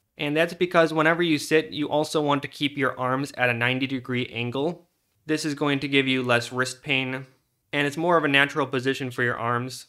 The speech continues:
So maybe if your chair is too low, you can just do something like put a pillow under your chair, just so whenever your arms rest at your desk, they're close to a ninety degree angle. Some people claim that you need to go out and buy a thousand dollar office chair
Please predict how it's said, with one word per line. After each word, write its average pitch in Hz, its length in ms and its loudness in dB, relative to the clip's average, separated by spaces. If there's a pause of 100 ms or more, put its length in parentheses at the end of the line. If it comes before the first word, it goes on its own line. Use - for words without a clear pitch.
(360)
So 156 200 0
maybe 165 280 2
if 156 80 -2
your 147 100 4
chair 147 260 2
is 147 120 2
too 151 160 -2
low, 147 200 4
you 139 160 0
can 123 200 -4
just 117 180 -4
do 120 100 -4
something 113 320 -6
like 104 220 -4
put 117 100 -2
a 104 40 0
pillow 135 420 -2
under 131 200 -4
your 131 160 -2
chair, 139 480 -2 (420)
just 160 280 -2
so 147 200 4
whenever 156 320 2
your 156 180 4
arms 143 380 -2
rest 131 280 0
at 117 180 -2
your 127 100 -4
desk, 113 380 2 (260)
they're 117 320 2
close 170 400 -2
to 156 120 0
a 135 60 2
ninety 123 220 0
degree 117 320 -4
angle. 101 400 -8 (560)
Some 143 180 -2
people 147 220 2
claim 147 240 -2
that 135 160 2
you 131 60 -2
need 131 180 -2
to 127 60 0
go 123 180 4
out 120 120 4
and 117 100 0
buy 113 120 4
a 101 120 2
thousand 120 440 0
dollar 117 380 4
office 104 380 -4
chair 107 560 2